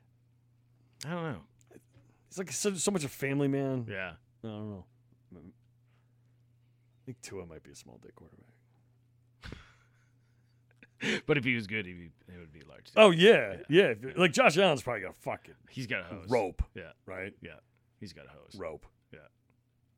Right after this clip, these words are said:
Speaker 2: Derek Carr, small dick quarterback.
Speaker 1: Probably.
Speaker 2: Yeah.
Speaker 1: Jared Goff?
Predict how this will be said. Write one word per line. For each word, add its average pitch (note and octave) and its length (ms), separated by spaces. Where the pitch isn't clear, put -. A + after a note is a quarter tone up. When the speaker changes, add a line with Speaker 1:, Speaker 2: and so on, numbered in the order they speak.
Speaker 2:
Derek A#2 240
Carr, G2+ 260
small G2 260
dick D#2+ 180
quarterback. D2 380
Speaker 1:
Probably. F2+ 460
Speaker 2:
Yeah. D#2 80
Speaker 1:
Jared A#2 200
Goff? D#3 400